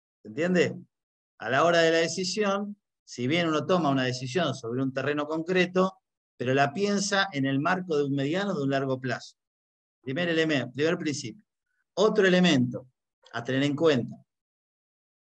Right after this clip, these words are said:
La unidad prevalece sobre el conflicto. ¿Sí?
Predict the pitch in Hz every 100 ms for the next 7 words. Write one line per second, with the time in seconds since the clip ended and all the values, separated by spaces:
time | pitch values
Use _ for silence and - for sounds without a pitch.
0 | - 135 147 160 190 240 240 160 151 147
1 | 175 156 139 139 135 131 131 123 131 127
2 | 123 98 90 _ _ _ _ _ _ _
3 | _ _ 135 156 180